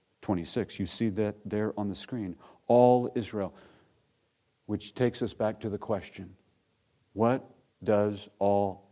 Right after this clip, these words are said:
Israel mean? Does it mean a hundred percent, or does it mean something less? We're talking about the phrase all Israel in the context of the new covenant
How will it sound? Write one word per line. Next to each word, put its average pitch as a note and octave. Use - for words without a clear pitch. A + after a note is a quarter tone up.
Israel G2
mean? F#2+
Does F#2
it D#2+
mean A2+
a B2
hundred C3
percent, C#3+
or A2
does G2+
it -
mean A2
something G2
less? -
We're A2+
talking E3
about C3+
the A2+
phrase B2
all A#2
Israel A2
in G#2
the G2+
context A#2
of G2+
the G2
new G#2+
covenant G2+